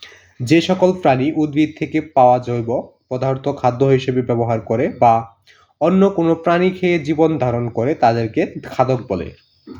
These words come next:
তো এটাই ছিল খাদক কি, খাদক কাকে বলে, খাদকের উত্তর, খাদকের পরিচয়, খাদকের একটা উত্তর। যদি আরও কোনো প্রশ্নের উত্তর লাগে তো অবশ্যই কমেন্ট বক্সে কিন্তু আমি সবসময় খোলা রাখি তোমাদের জন্যই, যেন তোমাদের কোনো সমস্যা হলে যেন ওটার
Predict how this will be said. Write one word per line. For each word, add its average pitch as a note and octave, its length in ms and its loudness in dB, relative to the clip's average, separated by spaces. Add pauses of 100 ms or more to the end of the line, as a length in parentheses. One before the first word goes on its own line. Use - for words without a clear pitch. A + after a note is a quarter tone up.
(140)
তো - 80 -18
এটাই F#3 180 0
ছিল F#3+ 160 -2
খাদক D3+ 340 0
কি, D3+ 140 -2
খাদক C3+ 280 -2
কাকে A#2+ 220 -2
বলে, B2 120 -2
খাদকের A#2 400 -2
উত্তর, A#2+ 260 -2
খাদকের A2 400 0
পরিচয়, A#2 360 -4
খাদকের A2 360 -2
একটা G2+ 200 -4
উত্তর। - 200 -2 (840)
যদি B2+ 180 -2
আরও D3+ 140 4
কোনো E3+ 160 0
প্রশ্নের E3 300 -2
উত্তর E3 160 -4
লাগে D#3 200 2
তো D3+ 100 -4
অবশ্যই C#3+ 260 -2
কমেন্ট E3 260 0
বক্সে D#3 200 -2
কিন্তু D#3+ 180 0
আমি D#3 100 0
সবসময় C#3+ 400 -2
খোলা C3+ 160 4
রাখি C3 220 0
তোমাদের B2+ 360 0
জন্যই, C3+ 260 -2 (380)
যেন C#3 200 0
তোমাদের E3+ 300 4
কোনো F3+ 180 0
সমস্যা E3 400 0
হলে F3+ 180 2
যেন E3+ 140 2
ওটার D3+ 300 0